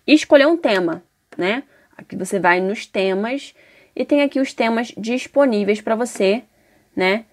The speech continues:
Se você quiser baixar algum tema, se você comprou ou baixou algum gratuito, você também pode adicionar novo tema, tá? Ou então escolher aqui dentre os disponíveis. Então, aqui você consegue ver,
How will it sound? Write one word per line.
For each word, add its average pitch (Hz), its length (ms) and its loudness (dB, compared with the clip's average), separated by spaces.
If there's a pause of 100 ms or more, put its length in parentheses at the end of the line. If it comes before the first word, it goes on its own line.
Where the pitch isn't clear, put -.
Se - 140 -16
você 185 100 -2
quiser 180 460 2
baixar 185 800 0
algum 185 360 -4
tema, 170 280 -6
se - 80 -14
você 170 200 -8
comprou 175 800 2
ou 160 60 0
baixou 170 380 0
algum 170 200 4
gratuito, 180 600 0 (280)
você - 140 -20
também 185 240 4
pode 165 480 0 (120)
adicionar 180 540 0
novo 170 240 -6
tema, 214 480 -4 (220)
tá? 175 280 -4 (560)
Ou 285 120 2
então 294 240 6
escolher 254 440 2
aqui 208 340 -4
dentre 185 320 -4
os 196 80 -4
disponíveis. 190 720 -4
Então, 170 160 -2
aqui 170 160 -2
você 175 180 -4
consegue 180 440 -2
ver, 185 500 4